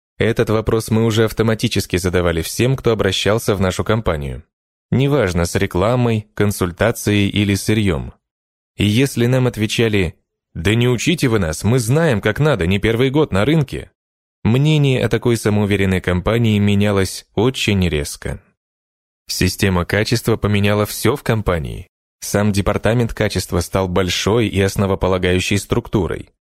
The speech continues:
Руководитель службы контроля качества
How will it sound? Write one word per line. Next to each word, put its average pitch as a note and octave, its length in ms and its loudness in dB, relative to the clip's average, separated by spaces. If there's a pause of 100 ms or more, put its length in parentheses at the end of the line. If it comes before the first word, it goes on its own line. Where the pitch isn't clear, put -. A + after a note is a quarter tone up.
(380)
Руководитель F#2+ 600 0
службы F2+ 400 -2
контроля F2+ 420 0
качества - 640 -4